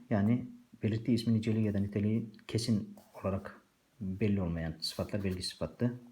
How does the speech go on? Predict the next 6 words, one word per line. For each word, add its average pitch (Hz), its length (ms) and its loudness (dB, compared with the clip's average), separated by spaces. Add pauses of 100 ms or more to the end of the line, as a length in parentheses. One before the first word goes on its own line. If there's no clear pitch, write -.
(440)
Burada, 110 380 2 (560)
e, 98 60 0 (800)
birçok 117 440 4
tür, - 360 -2 (480)
çoğu 110 240 2
öğrenci 98 600 2